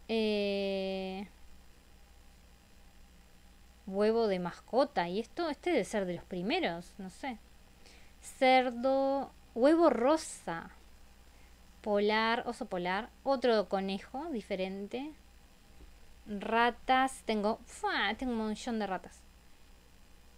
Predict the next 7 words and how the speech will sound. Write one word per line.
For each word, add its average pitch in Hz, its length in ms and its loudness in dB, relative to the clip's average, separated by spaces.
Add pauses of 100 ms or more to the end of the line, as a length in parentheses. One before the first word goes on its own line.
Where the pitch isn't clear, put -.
(180)
Eh, 208 680 2
este 240 260 -4
es 220 120 -4
reno, 240 520 0
pero 196 180 -4
común. 214 600 -2 (2750)
Eh, 180 1400 -4